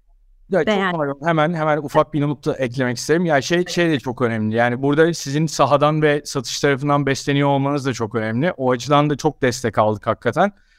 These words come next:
Speaker 1: Ee, çünkü öbür türlü dijital bazen eğer bu tür insight'lara sahip olmazsanız,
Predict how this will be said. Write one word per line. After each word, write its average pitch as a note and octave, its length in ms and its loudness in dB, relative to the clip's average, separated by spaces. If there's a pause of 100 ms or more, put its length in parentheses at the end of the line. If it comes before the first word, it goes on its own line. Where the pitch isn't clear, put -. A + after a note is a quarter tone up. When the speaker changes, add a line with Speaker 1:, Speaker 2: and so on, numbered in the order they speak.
(220)
Speaker 1:
Ee, C3+ 340 4
çünkü D#3 420 0 (220)
öbür D#3+ 280 2
türlü D#3 400 2 (100)
dijital C#3+ 440 2
bazen C#3+ 440 2 (280)
eğer C#3 300 2
bu E3 120 -4
tür F3 240 -2
insight'lara D3+ 640 2
sahip D3 360 2
olmazsanız, D3+ 800 -2